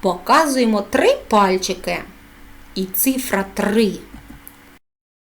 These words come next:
Давай розглянемо друковану і рукописну цифру три. Трійка складається з елементів таких: двох правих півовалів,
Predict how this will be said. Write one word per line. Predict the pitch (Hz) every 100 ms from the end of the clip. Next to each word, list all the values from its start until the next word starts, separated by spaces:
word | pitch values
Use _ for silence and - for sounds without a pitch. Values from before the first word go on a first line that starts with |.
| _ _ _ _ _ _ -
Давай | 160 196 190 190 180
розглянемо | 180 185 185 180 185 311 370 226 185 151 - - -
друковану | 185 240 233 - 185 180 202 320
і | 381 330
рукописну | 302 - 302 - 277 262 262 254
цифру | - 160 185 208 202
три. | - 180 147 - - - - - - - - - -
Трійка | - 254 370 - 240 -
складається | - 247 240 247 226 220 202
з | -
елементів | 233 240 202 170 160 180 - 311 - - - -
таких: | - 320 - 160 156 - - -
двох | 208 196 175 190 247 494 494
правих | - 233 202 226 349 370
півовалів, | - 269 262 226 185 - -